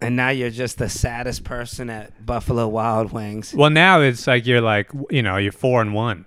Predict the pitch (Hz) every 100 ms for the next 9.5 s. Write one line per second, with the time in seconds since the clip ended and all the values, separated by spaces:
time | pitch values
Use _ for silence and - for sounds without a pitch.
0 | - - 120 139 131 123 - 127 117 117
1 | 113 120 - 101 101 117 110 - 127 117
2 | 104 117 98 107 120 104 90 85 82 _
3 | 98 95 107 117 123 104 127 120 104 98
4 | 98 110 92 110 107 107 101 113 104 101
5 | - 110 110 101 95 113 95 _ - 113
6 | 120 117 107 _ 101 113 120 82 113 123
7 | 123 123 117 107 123 117 117 117 - 107
8 | - 113 113 110 113 - 156 190 139 117
9 | 117 117 113 113 -